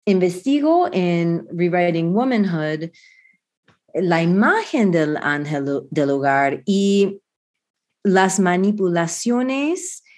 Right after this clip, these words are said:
que hicieron tres escritoras,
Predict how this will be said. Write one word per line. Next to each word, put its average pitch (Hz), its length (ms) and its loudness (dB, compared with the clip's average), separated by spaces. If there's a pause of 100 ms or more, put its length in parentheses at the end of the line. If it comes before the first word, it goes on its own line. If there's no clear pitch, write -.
(460)
que 165 1000 0 (160)
hicieron 185 760 2
tres 185 380 2
escritoras, 180 1160 -2